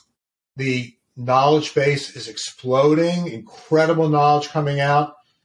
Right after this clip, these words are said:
You know, in our field, what are the great frontiers? Genomics, the gut microbiome, the immune system, and the role of infectious diseases. So there's a convergence of all of that. There's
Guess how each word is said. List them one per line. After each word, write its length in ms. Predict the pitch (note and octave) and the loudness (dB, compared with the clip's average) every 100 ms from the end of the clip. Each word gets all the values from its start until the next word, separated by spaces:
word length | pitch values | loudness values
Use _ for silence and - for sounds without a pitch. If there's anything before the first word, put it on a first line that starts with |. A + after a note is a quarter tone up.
| _ - | _ -12
You 80 | C3 | -4
know, 180 | B2+ | -2
in 80 | B2+ | 0
our 220 | B2+ C#3+ | 2 0
field, 300 | C#3 D3+ D3 | 0 2 2
what 100 | C#3+ | 2
are 60 | C3+ | -2
the 80 | C3+ | -2
great 280 | C3+ C3 - | -2 -2 -2
frontiers? 720 | C3 B2+ D3 B2 A2 - - _ _ _ | -4 -4 -4 -2 -2 -6 -20 _ _ _
Genomics, 720 | B2+ B2+ C3+ D3 D3 D3 D3 - - _ _ - _ - | -8 0 2 4 4 2 -2 -14 -16 _ _ -20 _ -18
the 80 | A#2 | -4
gut 220 | D3 C#3+ | -2 0
microbiome, 1080 | C#3 C3+ C3+ C3 C3 C3+ C3+ C3 C3 C3+ - _ _ _ _ | -2 0 -2 0 2 2 2 2 0 -4 -12 _ _ _ _
the 80 | B2 | -10
immune 320 | B2 C#3 D3 | -4 0 0
system, 580 | D3 D3+ C#3 - C#3+ C3 | 0 0 -2 -2 -2 0
and 120 | B2+ | -2
the 80 | B2 | -2
role 300 | C3 C3+ C#3+ | 2 2 2
of 120 | C#3 | 0
infectious 440 | C#3 D3 C#3+ D3 C3+ | 0 0 0 -4 -10
diseases. 720 | B2+ E3+ F#3+ D#3+ A2+ G2+ - | -8 -4 0 0 -2 -10 -4
So 440 | C3+ B2 B2 B2 _ _ | 0 2 0 -2 _ _
there's 140 | B2+ B2 | -18 -16
a 60 | |
convergence 640 | A#2+ A2+ C3 D3+ D#3 E3+ E3 | -16 -4 0 2 0 -4 -2
of 100 | D3+ | 2
all 240 | D#3+ D#3 | 2 2
of 60 | D3+ | 2
that. 400 | D3+ D#3+ D#3+ - _ _ _ _ _ _ _ _ | 2 2 0 -6 _ _ _ _ _ _ _ _
There's 300 | C3+ B2+ - | -6 -6 -6